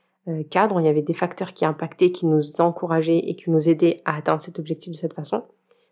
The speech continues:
Mais parfois, ben, ces facteurs-là, ils sont plus là. Ces paramètres-là, ils disparaissent et ils sont remplacés par d'autres. Donc, on, ça veut pas dire qu'on va pas les atteindre, mais on, on va les atteindre soit différemment, soit plus facilement, soit plus rapidement.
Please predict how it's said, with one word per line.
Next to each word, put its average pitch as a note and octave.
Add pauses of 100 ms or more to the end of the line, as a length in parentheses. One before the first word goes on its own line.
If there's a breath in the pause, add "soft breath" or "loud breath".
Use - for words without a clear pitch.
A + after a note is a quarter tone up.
Mais F3+
parfois, F3+
ben, E3
ces E3+
facteurs-là, E3+
ils G3+
sont D#3+
plus D#3
là. F#3+ (500)
Ces -
paramètres-là, E3+
ils E3+
disparaissent D#3+ (200)
et E3+
ils D#3+
sont -
remplacés D3+
par D3+
d'autres. G#3
Donc, A3
on, F#3 (240)
ça F3
veut E3
pas E3
dire A3
qu'on F3+
va D3+
pas F3+
les D#3+
atteindre, G3
mais D#3+
on, D3+ (140)
on E3
va D#3+
les D#3
atteindre E3
soit F3+
différemment, D#3
soit F3
plus F#3
facilement, E3+
soit E3+
plus E3+
rapidement. D#3+